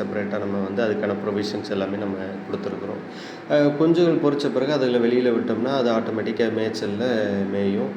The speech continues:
அந்த மாதிரி நம்ம பண்றப்ப என்ன ஆகும்னா, அ, உண்மையான அந்த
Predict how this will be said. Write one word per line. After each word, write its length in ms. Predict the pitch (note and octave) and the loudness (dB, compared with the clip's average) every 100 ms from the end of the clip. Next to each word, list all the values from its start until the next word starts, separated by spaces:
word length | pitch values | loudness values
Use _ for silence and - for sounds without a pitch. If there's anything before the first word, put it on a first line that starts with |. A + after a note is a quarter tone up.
| - - - - | -10 -12 -14 -4
அந்த 300 | C3 C#3 D3 | 0 4 6
மாதிரி 280 | D#3 D#3+ E3 | 6 6 4
நம்ம 240 | D3+ C#3+ C3 | 4 4 4
பண்றப்ப 340 | C#3 C#3+ D3 | 2 2 2
என்ன 200 | D3 C3 | 2 2
ஆகும்னா, 640 | A#2+ A#2 A#2 C#3 C3+ B2+ | 0 0 0 0 -2 -2
அ, 260 | B2 A#2+ A#2 | -2 2 2
உண்மையான 600 | A#2 C#3 D#3 D#3 D#3 E3 | 2 4 4 4 4 2
அந்த 300 | D3 B2+ A#2+ | 2 0 0